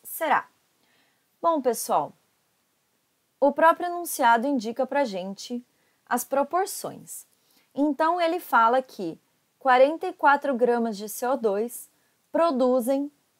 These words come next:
trinta gramas de glicose. E ele fala pra gente que o rendimento é cem por cento.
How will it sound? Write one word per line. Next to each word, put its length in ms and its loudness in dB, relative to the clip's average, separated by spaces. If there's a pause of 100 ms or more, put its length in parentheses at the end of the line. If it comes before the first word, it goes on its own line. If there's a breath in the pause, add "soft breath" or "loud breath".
(160)
trinta 420 0
gramas 640 0 (200)
de 200 -4
glicose. 760 0 (840)
E 100 2
ele 160 2
fala 240 2
pra 200 0
gente 340 -2
que 80 -8
o 60 2
rendimento 640 -2
é 60 -2
cem 380 -2
por 200 -6
cento. 520 -10